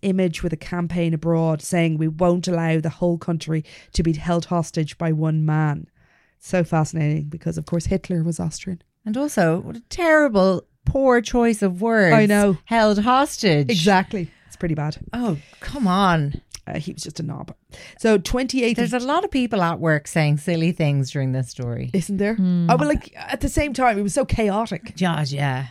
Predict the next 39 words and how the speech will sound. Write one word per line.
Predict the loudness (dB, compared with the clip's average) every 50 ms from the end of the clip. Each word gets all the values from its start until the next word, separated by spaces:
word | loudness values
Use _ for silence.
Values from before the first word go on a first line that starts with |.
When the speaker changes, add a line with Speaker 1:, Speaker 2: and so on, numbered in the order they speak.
| -8
Speaker 1:
I | -4 -2 0
mean, | 2 2
it | 2
was | 0 -2
just | -2 -4 -4
like | -4 -4 -6
swing | -6 -8 -8 -6 -4 -4 -4
a | -2
cat | -2 -2 -2 -2 -2 -4
and | -4 -2
hit | 0 0 2 2 0
a | 0
BuzzFeed | 0 0 0 -2 -2 -4 -4 -2
headline | 0 0 0 0 0 -2 -2 -2 -2
that | -2 -4 -6
really | -6 -4 -2 0 2 2 2 2 2
was | 2 0 -2 -4 -8 -14 -10 -6
Speaker 2:
Also, | -4 -2 -2 0 0 0 2
English | 2 2 2 2 0 0 -2
wa-, | -2 -4 -4 -6 -8 -8
wasn't | -6 -4 -4 -2 0 0
his | 0 -2 -2
first | -4 -4 -4 -4
language, | -4 -4 -4 -4 -4 -4 -4
most | -6 -6 -6
Speaker 1:
True. | -4 -4 -4 -4
Speaker 2:
likely. | -4 -6 -8 -10 -12 _ -20 -20 -20 -20 -20 -20 -4
Speaker 1:
So | 0 2 2 2
June | 4 2 2 2 2 2 0 -2 -4
of | -4 -4 -4 -2
Speaker 2:
I'd | -2
say | -2 2 4 6 6 6 6
he | 6 4
got | 6 6 6 6
Speaker 1:
two | 6
thousand |
eight. | 6
Speaker 2:
off | 4 4 4 2 -2
the | -2 -2 -4 -4